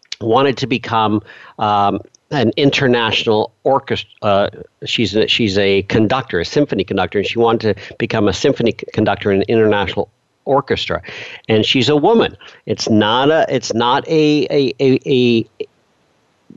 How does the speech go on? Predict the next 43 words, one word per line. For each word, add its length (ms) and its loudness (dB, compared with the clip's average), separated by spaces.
a 140 -16
part 260 2
of 80 2
the 160 2
arts 320 2
yet 280 2
where 460 0
there's 180 2
not 280 2
a 60 4
lot 280 4
of 80 0
female 400 4
conductors, 640 -2
so 100 -2
there's 180 0
a 40 4
lot 140 4
of 60 4
work 200 2
to 80 -8
be 100 2
done 200 2
in 80 2
that 140 0
area. 300 -4
So 360 0
I 180 2
sat 340 0
with 120 2
her 140 2
in 80 2
a 40 -2
strategy 440 0
session. 420 -2
I 120 2
said, 240 0
"Well, 240 2
why 260 2
don't 140 2
we 100 2
just 280 -2
create 380 0